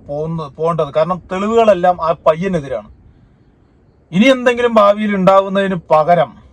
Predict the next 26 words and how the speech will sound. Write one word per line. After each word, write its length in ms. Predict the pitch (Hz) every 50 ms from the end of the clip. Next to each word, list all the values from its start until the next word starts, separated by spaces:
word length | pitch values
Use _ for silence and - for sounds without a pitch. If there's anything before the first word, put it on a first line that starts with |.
| _ _ _ _ -
ഇതിപ്പോ 360 | 175 165 202 165 - - 233
തന്നെ 260 | - 233 226 220 226
ഒരു 120 | 214 202 190
കേസ് 300 | 170 175 180 180 165 185
കൊടുത്ത് 280 | 185 185 175 175 185
അതിൻ്റെതായ 560 | 196 175 156 156 170 180 202 202 202 202 202
ലെവലിൽ 320 | 196 180 165 165 170 170 180
പോയി 240 | 151 160 160 160 147
കഴിഞ്ഞാൽ 380 | 160 160 151 147 156 165 180 208 - _ _ _ _ _ _ -
സേഫാണ്. 360 | 160 151 143 127 135 117 104 - _ _ _ _ _ _ _ _ _ _ _ _ _ _ _ _ _ _ _ _ _ _ _ _ _ _ _ _
അത് 180 | - 165 202 285
മറ്റുള്ള 360 | 254 190 180 - 220 220 233
പെൺകുട്ടികൾക്ക് 580 | 220 175 190 180 175 190 160 170 185 180 175 190
ഒരു 80 | 180 - -
പ്രചോദനം 480 | - 156 151 151 165 175 185 190 185 180
കൂടിയാണ്. 440 | 165 156 147 127 117 113 113 - _ _ _ _ _ _ _ _ _ _ -
ഞാൻ 180 | 165 185 214 240
ആ 60 | 269 262 262 220 190 175 160 156 151
വോയിസ് 400 | 160 160 165 190 214 226 - -
ക്ലിപ്പ് 260 | 262 254 214 254 247
ഞാൻ 160 | 254 247 233
കേൾപ്പിച്ചത് 280 | 226 214 202 196 202 170
കാരണം 200 | 165 175 180 196
ഈ 100 | 202 202
പറഞ്ഞ 220 | 185 196 196 196
പെൺകുട്ടിയും 720 | 202 175 180 175 175 175 185 185 165 208 202 202 208 -